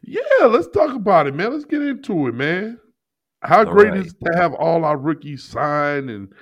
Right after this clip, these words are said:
Speaker 1: and rookie minicamp on Friday, man? Ain't that wonderful?
Speaker 2: I, I, I like how that went down this year. And
Speaker 1: Mm-hmm.
Speaker 2: I particularly like two players,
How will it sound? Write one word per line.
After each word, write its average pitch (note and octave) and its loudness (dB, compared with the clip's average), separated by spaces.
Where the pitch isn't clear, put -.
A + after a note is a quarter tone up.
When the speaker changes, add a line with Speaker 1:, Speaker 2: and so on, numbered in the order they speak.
Speaker 1:
and G#2+ -8
rookie C#3 -2
minicamp C3 -4
on G#2+ -8
Friday, F#2+ -4
man? G#2+ -6
Ain't E3+ -6
that F#3 -2
wonderful? G#3 -4
Speaker 2:
I, F2 0
I, D#2+ -10
I D#2+ -6
like E2+ -6
how A2 -2
that A#2 -2
went C3 -6
down D#3 -2
this G2 -6
year. D#2+ -14
And A2 -4
Speaker 1:
Mm-hmm. - -18
Speaker 2:
I A#2 2
particularly D3+ -6
like A#2 -6
two G#3+ -2
players, F2+ -6